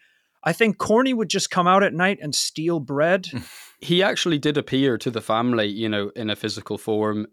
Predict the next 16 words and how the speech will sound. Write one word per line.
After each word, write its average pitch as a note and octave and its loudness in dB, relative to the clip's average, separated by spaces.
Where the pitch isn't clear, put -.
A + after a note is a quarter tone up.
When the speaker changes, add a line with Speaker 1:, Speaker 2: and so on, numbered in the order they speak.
Speaker 2:
uh, G#2+ 0
but A2+ -2
unfortunately A#2 -2
not A2+ 0
as, A2+ -6
like, G#2+ -2
a G#2+ -2
wispy A2 -4
white, G#2 -2
like, G#2+ -6
ghost G#2+ -4
of A2 -10
the G#2+ -8
past. G#2 -2
He B2 -2
was A#2 -2